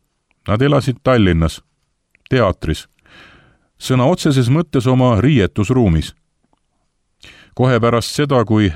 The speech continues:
Tallinna kliiniku ämmaemand proua Takk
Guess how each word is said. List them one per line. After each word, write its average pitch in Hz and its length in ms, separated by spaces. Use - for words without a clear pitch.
Tallinna 110 520
kliiniku 113 520
ämmaemand 95 720
proua 113 380
Takk - 560